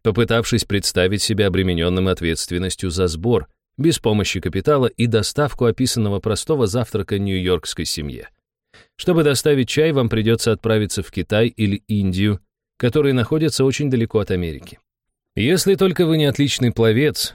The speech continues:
вы изрядно устанете, если совершите путешествие туда и обратно. Кроме того, перед вами встанет ещё одна проблема. На что бы вы потратили деньги, даже если бы у вас хватило физической выносливости,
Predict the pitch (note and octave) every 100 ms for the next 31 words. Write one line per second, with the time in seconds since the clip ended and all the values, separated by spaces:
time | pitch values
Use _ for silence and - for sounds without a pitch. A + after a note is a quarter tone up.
0 | - E2+ A2+ A2+ D#3+ F3 D3 C#3 - D3+
1 | D3+ C3 A#2 G#2 - F#2+ G2 G2 - A2+
2 | F#2+ F2+ F2 G2+ A#2 - F#2+ F#2 E2+ F2
3 | E2 E2 F2+ D#2+ - - _ _ _ -
4 | G2+ A2 A#2 A#2+ A#2+ B2+ A#2+ G#2 G2 F#2+
5 | G2+ F#2+ - G2+ G2+ D3 C#3+ F#3 B2 E2+
6 | D#2 F2 F#2 D#2+ - _ - D3 D3+ E3+
7 | C3 A#2+ G#2+ A2+ C#3 B2 G#2+ G#2 C3+ D3
8 | G2 F2+ G#2+ G#2+ G#2 - G2+ G#2 G#2 A2
9 | - G2 G2 A#2+ A2 F#2+ G#2 A2+ G#2+ F#2+
10 | G2 F2+ A2 C3+ A2 G2 - G2